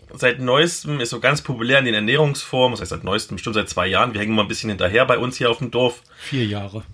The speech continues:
Speaker 1: Vier Jahre sogar schon?
Speaker 2: Mhm.
Speaker 1: Gott, das Dorf hier. Und zwar Bulletproof Coffee.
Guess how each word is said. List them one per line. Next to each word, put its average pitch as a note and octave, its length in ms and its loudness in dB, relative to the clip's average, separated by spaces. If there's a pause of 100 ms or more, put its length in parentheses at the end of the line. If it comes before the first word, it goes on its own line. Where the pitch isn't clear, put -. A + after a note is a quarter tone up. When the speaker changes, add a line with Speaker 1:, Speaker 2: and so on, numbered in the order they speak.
Speaker 1:
Vier F3 160 -4
Jahre G#2+ 240 2
sogar G2+ 240 2
schon? F3 380 -2
Speaker 2:
Mhm. A#2+ 320 -4 (160)
Speaker 1:
Gott, - 180 -8
das - 220 -12
Dorf G#2+ 220 -4
hier. G2 220 -6 (380)
Und B2+ 160 -4
zwar G#2+ 340 -2 (200)
Bulletproof B2 1000 2
Coffee. C3+ 520 -2